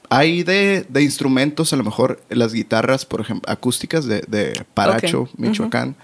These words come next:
Speaker 2: Ok.
Speaker 1: son como muy famosas.
Speaker 2: Sí, sí, sí, sí.
Speaker 1: Eh, el arpa veracruzana,
Speaker 2: Ujú.
Speaker 1: eh, que es, pero pues es como un derivado de,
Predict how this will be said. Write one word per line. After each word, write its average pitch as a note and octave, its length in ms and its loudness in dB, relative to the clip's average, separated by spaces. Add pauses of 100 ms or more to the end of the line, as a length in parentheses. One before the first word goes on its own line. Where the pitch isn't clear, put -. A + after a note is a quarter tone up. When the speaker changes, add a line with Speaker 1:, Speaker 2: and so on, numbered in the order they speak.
(120)
Speaker 2:
Ok. F#3 240 0
Speaker 1:
son A#2 180 0
como A2+ 260 0
muy A2+ 160 0
famosas. A#2+ 480 -2
Speaker 2:
Sí, G3 100 0
sí, F#3 160 -4
sí, F3 160 -6
sí. E3+ 300 -8
Speaker 1:
Eh, G#2 600 0
el A2+ 240 2
arpa D3+ 540 0
veracruzana, A#2 800 -2 (340)
Speaker 2:
Ujú. G#3+ 280 -4 (220)
Speaker 1:
eh, E3 420 -6
que - 80 -16
es, - 220 -8 (140)
pero F3 240 2
pues C3+ 180 0
es - 260 -4 (340)
como A#2+ 460 2
un A#2 160 2
derivado A#2 560 2
de, E2 220 -4